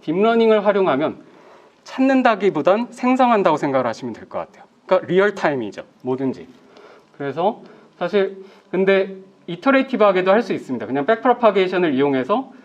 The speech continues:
뉴메리컬하게 그레디언트를 찾는 거 대신 백프로파게이션을 해도 성능이 잘 나옵니다. 왜냐면 정확한 미분값을 계산할 수 있다는 장점이 있어서. 하지만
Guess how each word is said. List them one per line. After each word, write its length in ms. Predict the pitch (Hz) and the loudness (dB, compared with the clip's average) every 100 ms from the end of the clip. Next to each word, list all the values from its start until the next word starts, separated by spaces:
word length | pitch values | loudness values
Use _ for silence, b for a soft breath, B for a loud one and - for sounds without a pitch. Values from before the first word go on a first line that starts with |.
| B - | B -2
뉴메리컬하게 640 | 151 196 202 196 175 165 | 2 2 2 2 2 0
그레디언트를 460 | 151 139 147 143 135 | -2 0 2 2 0
찾는 300 | - 196 190 | -2 0 0
거 140 | 160 | -2
대신 240 | 117 107 135 | -2 -6 -8
백프로파게이션을 800 | 165 196 170 151 143 151 139 | -6 -4 -4 -2 -4 -4 -6
해도 300 | 165 160 247 B B B | -4 -2 -4 B B B
성능이 300 | - 185 208 | -4 2 2
잘 180 | 190 139 | 2 2
나옵니다. 380 | 123 113 113 - | 2 0 -2 -8
왜냐면 180 | 90 107 | -12 -8
정확한 500 | - 135 156 175 131 | -2 0 2 0 0
미분값을 460 | 113 135 123 - | -2 -4 -4 -6
계산할 380 | 123 107 143 135 | -10 -10 -6 -6
수 100 | 127 | -8
있다는 220 | 120 120 | -10 -12
장점이 420 | 107 113 110 135 107 | -10 -12 -8 -8 -10
있어서. 380 | - 90 113 - B B B B B | -14 -18 -18 -18 B B B B B
하지만 440 | - 160 165 185 | -8 -4 -2 -2